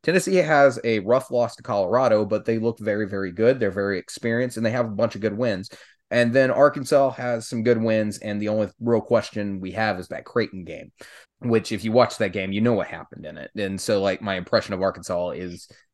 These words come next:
kind of like, okay, that was just a weird game, and I think Creighton is going through something right now, and I think they're gonna be better as the season goes on. But that's kinda how I'm viewing things right now. And then Kentucky and Auburn, just put question marks by 'em.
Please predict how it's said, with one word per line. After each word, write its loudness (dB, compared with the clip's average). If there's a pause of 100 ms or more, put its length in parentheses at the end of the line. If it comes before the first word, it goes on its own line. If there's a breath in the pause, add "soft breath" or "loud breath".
(120)
kind 0
of -2
like, -2
okay, -4
that -2
was -6
just -10
a -10
weird -6
game, -6
and -6
I -4
think -10
Creighton -8
is -16
going -8
through -16
something -16
right -12
now, -12
and -10
I -10
think -14
they're -10
gonna -10
be -12
better -2 (420)
as -2
the -8
season -6
goes -12
on. -16
But 4 (800 loud breath)
that's 2
kinda 2
how 2
I'm 0
viewing -2
things -4
right -2
now. -2
And -4
then -2
Kentucky -4
and -4
Auburn, -2 (140)
just -16
put -8
question -2
marks -20
by -16
'em. -20